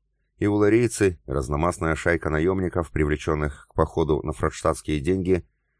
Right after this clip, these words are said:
слишком привыкли к обычной для этой эпохи, так сказать, классической войне,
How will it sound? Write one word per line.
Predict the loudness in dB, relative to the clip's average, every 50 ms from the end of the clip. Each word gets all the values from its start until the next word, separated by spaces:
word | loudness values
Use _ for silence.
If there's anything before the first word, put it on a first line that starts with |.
| _ _
слишком | -8 -4 -4 -4 0 0 -2 0
привыкли | 2 2 2 2 2 0 2 0 -2
к | 0 0
обычной | -2 0 2 0 0 0 0 -2 -2 2
для | 4 4
этой | 2 4 4 2 2
эпохи, | 2 2 -2 -2 0 0 -4
так | 0 0 -4 -4
сказать, | -2 -4 -2 0 0 0 0 -2 _ _ _
классической | -4 -4 -2 -2 -2 -4 -4 -4 -8 -6 -2 -2 0
войне, | 2 2 2 2 0 -2 -4 -6